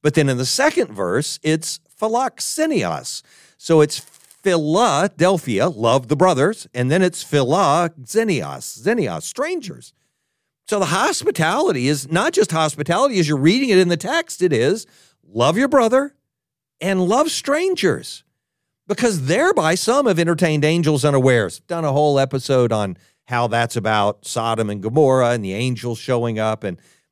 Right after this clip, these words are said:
throughout history, and including the two by two that went out for Jesus to proclaim the kingdom. The strangers who show up at the gate are our opportunity to show our love for God in the way we treat strangers or outsiders. And yeah,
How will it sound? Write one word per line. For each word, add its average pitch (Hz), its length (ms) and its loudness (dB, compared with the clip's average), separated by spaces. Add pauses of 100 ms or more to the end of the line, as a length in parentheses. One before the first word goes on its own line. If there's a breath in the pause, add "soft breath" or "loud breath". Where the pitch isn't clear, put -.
throughout 135 420 4
history, 151 500 2
and 139 120 0
including 165 640 0
the 143 100 0
two 160 320 4
by 151 220 2
two 208 260 -4
that 156 140 0
went 135 180 0
out 156 220 -2
for 170 100 -6
Jesus 139 540 -10
to 101 200 -12 (280 soft breath)
proclaim 165 580 2
the 202 80 4
kingdom. 208 460 -2
The 110 60 -10
strangers 208 760 -4
who 185 120 -10
show 156 280 0
up 139 240 0 (400)
at 131 180 -2
the 123 80 -6
gate 110 540 -2
are 160 400 2
our 139 380 0
opportunity 127 960 -2 (100)
to 117 120 -8
show 120 640 0 (220)
our 117 180 -2
love 123 240 2
for 127 160 -4
God 87 520 -4
in 117 180 -8
the 101 80 -8
way 110 300 0
we 101 240 -10
treat 95 480 -10 (280)
strangers 90 840 -4
or 113 160 2
outsiders. 95 680 -4
And 113 160 -8
yeah, 214 200 0